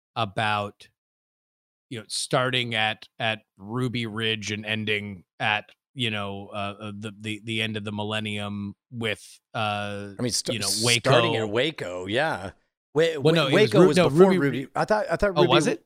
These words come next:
Speaker 2: Yeah, I thought it was.
Speaker 1: I thought
Speaker 2: Uh, Waco was. I was in high school. Ruby Ridge,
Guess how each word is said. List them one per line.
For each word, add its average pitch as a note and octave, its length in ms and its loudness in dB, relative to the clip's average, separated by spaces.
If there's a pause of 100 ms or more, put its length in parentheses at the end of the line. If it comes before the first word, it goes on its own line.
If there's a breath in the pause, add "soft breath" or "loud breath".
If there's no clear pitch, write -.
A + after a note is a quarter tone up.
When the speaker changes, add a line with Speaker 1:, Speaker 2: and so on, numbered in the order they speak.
(100)
Speaker 2:
Yeah, E3+ 200 2
I D3+ 80 0
thought G3+ 180 2
it G#3 60 2
was. D3+ 180 -2
Speaker 1:
I A#2+ 60 -4
thought B2+ 280 -4
Speaker 2:
Uh, D3 360 4
Waco F#3 400 2
was. D3 400 2
I C#3+ 160 0
was C3+ 100 -2
in C3 320 -4
high - 180 -2
school. B2 520 0 (340 loud breath)
Ruby D#3+ 280 2 (200)
Ridge, D3 560 0